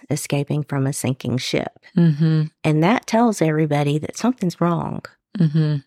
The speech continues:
Speaker 1: You know, it's taken a while for it to trickle down to where it is now. There used to be, you know, around two dozen insurance carriers that were doing business here,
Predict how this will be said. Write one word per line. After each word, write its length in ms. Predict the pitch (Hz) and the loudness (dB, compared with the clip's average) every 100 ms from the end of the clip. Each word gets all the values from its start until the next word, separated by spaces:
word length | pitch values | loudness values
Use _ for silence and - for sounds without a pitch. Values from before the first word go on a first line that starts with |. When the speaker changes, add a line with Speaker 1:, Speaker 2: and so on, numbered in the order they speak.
| _ _ _ _ _ _ _ _ _ | _ _ _ _ _ _ _ _ _
Speaker 1:
You 120 | 180 160 | -2 0
know, 60 | |
it's 160 | 165 - | 0 0
taken 400 | 190 185 170 - | 0 2 0 2
a 80 | 156 | 2
while 640 | 151 160 165 160 151 147 | 2 4 4 4 2 -2
for 540 | - 156 151 147 143 - _ _ _ - | -4 0 2 2 0 -4 _ _ _ 0
it 160 | 156 - | 0 -2
to 100 | 151 | -4
trickle 360 | - 156 151 | -2 0 0
down 400 | 135 131 135 160 | 0 2 2 0
to 140 | - 147 | 0 -2
where 240 | 143 135 | 0 0
it 80 | 131 | 0
is 240 | 131 151 | -2 0
now. 380 | 180 180 190 202 - _ _ _ _ _ _ - | 2 2 2 0 -6 _ _ _ _ _ _ -2
There 160 | 165 | 2
used 320 | 156 156 160 - | 2 2 0 -2
to 60 | |
be, 440 | 160 151 143 143 147 _ - | 0 0 0 -2 -4 _ -4
you 160 | 151 | -2
know, 120 | 143 143 | -2 -2
around 220 | 139 147 | -2 0
two 180 | - 170 | 0 0
dozen 640 | 151 143 139 143 135 147 - _ _ _ _ | 2 0 0 0 0 0 -6 _ _ _ _
insurance 380 | 151 151 160 131 | 0 2 0 -2
carriers 580 | - 143 135 131 135 - | -2 -2 0 0 -2 -2
that 220 | 135 - | -2 -2
were 360 | 139 139 139 135 | -2 -2 0 0
doing 320 | 131 131 131 | 2 2 2
business 380 | - - 135 - | 0 -2 -4 -2
here, 420 | 117 - - | -2 -2 -6